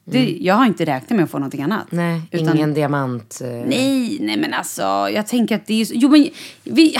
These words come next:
Speaker 1: han brukar vara bra på överraskningar. Jag
Speaker 2: Okej.
Speaker 1: tror att så här, jag tror att det kommer vara någon superhärlig lördag och så sover vi säkert på liksom, ja, nej, men vi, jag återkommer, men
Speaker 2: Ja.
Speaker 1: jag tror att det blir väldigt härligt.
Speaker 2: Gud, vad kul. Vi kommer ju inte få veta det här i nästa poddavsnitt, utan typ om så här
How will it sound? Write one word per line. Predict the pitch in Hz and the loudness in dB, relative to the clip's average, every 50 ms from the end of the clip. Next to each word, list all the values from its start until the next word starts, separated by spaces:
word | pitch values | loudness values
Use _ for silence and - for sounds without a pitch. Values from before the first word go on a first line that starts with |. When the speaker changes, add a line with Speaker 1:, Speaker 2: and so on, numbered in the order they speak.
| - - | 0 6
Speaker 1:
han | 311 320 320 302 - | 8 8 8 8 6
brukar | 285 247 - 294 - - 269 | 4 4 4 4 2 4 2
vara | 233 202 | 0 2
bra | - - 269 247 214 190 | 2 4 4 6 4 4
på | 180 - 196 | 2 0 0
överraskningar. | 196 202 180 180 202 - - - 170 160 165 | 2 2 2 2 0 -2 0 2 4 4 6
Jag | 214 240 | 6 4
Speaker 2:
Okej. | 240 - - | 2 2 0
Speaker 1:
tror | 208 190 170 | 2 2 2
att | 170 - | 2 2
så | - | 0
här, | 147 143 | 0 2
jag | 147 165 175 | 2 0 0
tror | - 208 | 0 -2
att | 196 | -2
det | 185 | -2
kommer | - 180 175 170 160 | 0 2 4 4 4
vara | 160 156 | 4 4
någon | 160 - 170 | 2 0 -2
superhärlig | - - 214 175 - - 160 147 156 160 160 156 151 147 | -4 -2 -2 -2 -2 0 0 2 4 4 4 4 2 2
lördag | 156 151 151 151 151 151 147 156 | 4 4 4 4 2 2 0 0
och | 156 147 | 0 -4
så | - 165 | -6 -8
sover | 147 - 165 156 143 | -6 -2 -2 -2 0
vi | 151 147 | -2 -4
säkert | - - 147 143 - 147 143 | -2 -4 -4 -4 -6 -8 -6
på | - 143 | -6 -6
liksom, | 139 135 - - 143 139 143 143 - _ _ _ _ _ _ _ _ _ _ _ _ _ _ _ _ _ | -6 -6 -6 -6 -4 -2 -4 -4 -6 _ _ _ _ _ _ _ _ _ _ _ _ _ _ _ _ _
ja, | - - 247 269 285 302 311 - | -2 0 2 2 2 2 2 4
nej, | 294 294 | 6 6
men | 302 302 | 8 8
vi, | 294 311 277 269 277 | 6 4 4 4 4
jag | 302 302 320 | 4 6 6
återkommer, | 349 240 196 - - - - 359 381 330 226 175 - - - | 4 4 2 -2 -6 0 4 6 6 6 6 4 2 0 0
men | 196 220 220 | 2 4 4
Speaker 2:
Ja. | 214 | 6
Speaker 1:
jag | 240 - 165 175 | 6 4 4 2
tror | 208 233 | 2 0
att | 220 - | 0 0
det | - 175 165 160 _ _ _ _ _ _ - | -2 -4 -4 -4 _ _ _ _ _ _ -14
blir | 202 165 165 170 | -8 -4 -2 -2
väldigt | 156 151 156 143 156 156 | -2 -2 -4 -4 -6 -8
härligt. | 160 151 147 - - - | -8 -8 -6 -6 -8 -8
Speaker 2:
Gud, | - 165 180 180 | -6 -4 0 0
vad | 170 170 | 0 0
kul. | - - 165 139 131 | 2 0 0 0 2
Vi | 151 202 196 | 2 2 2
kommer | - 220 208 208 | 4 4 2 2
ju | 202 | 2
inte | 190 175 170 | 0 0 0
få | 202 196 | 0 2
veta | 180 175 151 - 135 131 | 4 2 2 2 0 2
det | 135 | 2
här | 135 131 127 | 2 2 2
i | 127 127 131 | 0 -2 -2
nästa | 139 139 131 - - 135 | -2 -4 -4 -4 -6 -4
poddavsnitt, | - 135 131 123 127 117 - - 139 127 - | -2 -2 -2 0 -2 -2 -4 -6 -6 -6 -6
utan | - 123 123 135 127 117 | -8 -6 -4 -4 -4 -4
typ | - - 110 - | -6 -10 -10 -10
om | 139 139 | -12 -10
så | 123 - | -6 -6
här | 131 135 | -6 -6